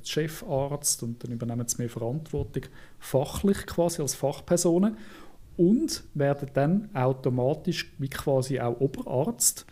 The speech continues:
und sind dann plötzlich auch Führungsleute und dort scheint es so selbstverständlich zu sein, dass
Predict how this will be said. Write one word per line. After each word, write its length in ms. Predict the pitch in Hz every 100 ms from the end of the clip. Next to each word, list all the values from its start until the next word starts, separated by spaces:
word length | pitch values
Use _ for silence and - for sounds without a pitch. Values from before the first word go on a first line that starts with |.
| - - - -
und 140 | 135
sind 300 | - 147 -
dann 280 | 139 135 131 - - - - - -
plötzlich 600 | - 170 - - 170 -
auch 180 | 180 127
Führungsleute 760 | 127 151 208 233 - 160 156 156
und 100 | 135
dort 120 | 147
scheint 220 | - 196
es 60 | -
so 60 |
selbstverständlich 880 | 151 147 143 143 - 143 175 180 -
zu 140 | - 170
sein, 80 |
dass 280 | 170 139 -